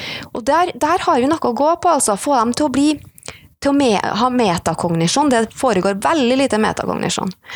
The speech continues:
Det er veldig mye sånn korte sva-, nei, korte svar, og så går vi videre. Og hvis du, du spør, så er det en elev som gir et svar, og så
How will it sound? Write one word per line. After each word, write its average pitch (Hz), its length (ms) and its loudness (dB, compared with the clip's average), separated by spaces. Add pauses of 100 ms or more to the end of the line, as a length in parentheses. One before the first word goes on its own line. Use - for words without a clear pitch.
(140)
Det 262 120 0
er 277 160 0
veldig 254 260 0
mye 294 120 0
sånn 254 160 2 (720)
korte 226 400 -2
sva-, 247 400 0
nei, 226 180 0
korte 233 540 -2
svar, 269 320 0 (960)
og 254 80 0
så 285 80 0
går 220 160 0
vi 226 80 0
videre. 165 320 0 (800)
Og 254 140 2
hvis 277 160 0
du, 285 160 2
du - 400 -4
spør, 285 320 0
så 311 100 0
er 269 60 0
det 262 80 2
en 262 100 2
elev 233 220 2
som 254 100 0
gir 240 180 2
et 247 120 -2
svar, 302 340 0
og 294 120 -2
så - 120 0